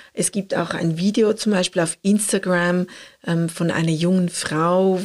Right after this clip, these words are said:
wie sie eben ihren Eltern, Großeltern, Freunden so kurze Ausschnitte aus dem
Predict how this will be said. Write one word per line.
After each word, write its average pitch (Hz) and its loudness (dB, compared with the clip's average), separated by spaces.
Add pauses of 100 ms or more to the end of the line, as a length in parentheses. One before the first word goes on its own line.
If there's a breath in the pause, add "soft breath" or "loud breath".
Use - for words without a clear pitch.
wie 180 -2
sie 180 0 (180)
eben 175 0 (300 loud breath)
ihren 165 0
Eltern, 196 2
Großeltern, 180 0
Freunden 175 -2
so 170 -2
kurze - -2
Ausschnitte 180 0
aus 160 -2
dem 160 0